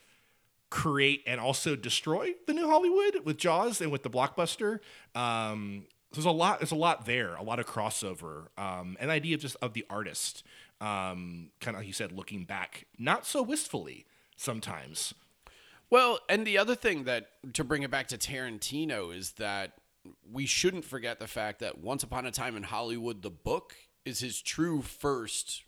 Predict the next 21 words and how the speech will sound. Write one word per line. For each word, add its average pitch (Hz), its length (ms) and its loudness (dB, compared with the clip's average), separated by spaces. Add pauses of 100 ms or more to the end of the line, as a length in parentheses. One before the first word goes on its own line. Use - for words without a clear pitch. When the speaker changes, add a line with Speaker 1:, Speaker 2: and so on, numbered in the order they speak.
(540)
Speaker 2:
written 101 420 -8
novel 87 520 -10 (160)
or, 101 60 -4
Speaker 1:
Yeah. 80 80 -6
Speaker 2:
like, 95 180 -8
his, 104 240 -8
his 92 200 -12
published 90 520 -8
work, 95 400 -8 (440)
which 156 280 4
is 170 180 8
itself 175 760 2
another 120 340 0
act 117 280 0
of 101 80 -12
film 107 280 -6
criticism 110 640 -6
on 107 180 -8
top 113 360 -4
of 101 180 -4
being 95 560 -4